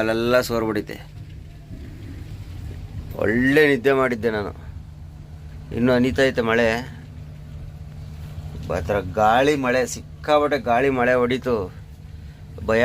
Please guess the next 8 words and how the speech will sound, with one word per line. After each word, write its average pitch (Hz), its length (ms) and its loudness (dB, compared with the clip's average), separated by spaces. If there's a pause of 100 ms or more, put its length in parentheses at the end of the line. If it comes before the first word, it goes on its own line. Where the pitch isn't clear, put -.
ಆಗೋಯ್ತು, 127 300 2 (120)
ಗಾಡಿನೇ 147 340 4
ಅಳ್ಳಾಡೋದು, 135 360 4 (300)
ಅಷ್ಟು - 360 -4 (100)
ಜೋರು 139 220 4
ಮಳೆ 123 140 2
ಹೊಡಿತಿತ್ತು 107 360 -4 (1700)
ನೋಡಿ. 101 180 -4